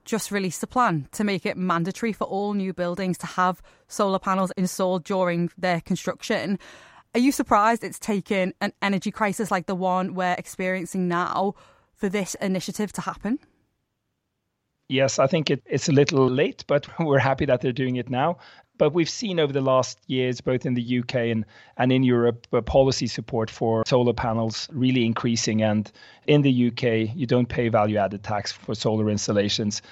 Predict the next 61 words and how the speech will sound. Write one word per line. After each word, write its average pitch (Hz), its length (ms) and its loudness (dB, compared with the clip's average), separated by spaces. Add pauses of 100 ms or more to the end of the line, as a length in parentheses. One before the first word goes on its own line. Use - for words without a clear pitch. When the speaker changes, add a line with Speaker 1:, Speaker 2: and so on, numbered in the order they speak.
(180)
Speaker 2:
And 117 140 2
that's 113 180 4
a 113 80 2
recent 107 440 0
piece 110 200 -2
of 113 140 -2
policy 107 400 2
that 101 180 -4
just 107 220 0
came 104 200 -2
out 98 200 -2
in 110 100 0
the 107 80 2
U 104 140 0
K. 104 220 0
So 110 280 0 (360)
policy 156 340 4
support 131 340 -2
is 120 140 -2
there, 131 180 4
and 123 80 2
I 117 60 0
think 117 280 -4
it 117 200 -4
will 113 160 -2
make 113 240 -2
solar 113 260 0
power 107 400 0 (160)
much 120 300 2
more 110 360 2 (220)
commonplace 117 680 0
in 120 120 -2
the 107 100 -2
U 104 140 -4
K 101 240 -6
in, 98 220 -8
in 113 140 -4
years 104 200 -2
to 117 80 -10
come. 101 220 -8 (460)
Speaker 1:
Yeah, 226 220 2
it 190 100 -4
does 262 160 0
seem 254 240 0
to - 160 -2
make 202 280 -2 (360)
a 220 100 2
lot 214 140 2
of 170 120 -2
sense, 185 320 -2
really, 202 280 -2
if 175 80 -2
we're 190 80 -2
putting 202 260 -2
buildings 185 400 0
up 202 140 -4
and 185 100 0
we 185 80 -2
want 180 260 0
to 180 100 -10
be 180 340 -4